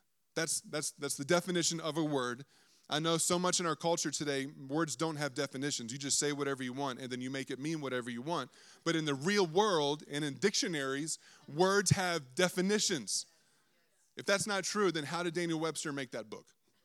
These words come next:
Sorry, that was a joke. <clears throat> So tithe means ten percent. That's what, it's a tenth.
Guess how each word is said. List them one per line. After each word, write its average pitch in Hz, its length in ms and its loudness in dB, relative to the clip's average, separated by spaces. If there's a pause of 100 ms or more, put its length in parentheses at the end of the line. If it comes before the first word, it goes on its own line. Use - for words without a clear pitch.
(1300)
Sorry, 101 260 -12
that 113 80 -14
was 113 140 -10
a - 20 -18
joke. 107 220 -12 (760)
<clears throat> 190 40 -4 (1500)
So - 140 4
tithe 208 380 6
means 214 300 0
ten 190 200 6
percent. 185 400 2
That's 156 160 -2
what, 180 100 0
it's 151 180 -4
a 156 60 -2
tenth. 175 420 -6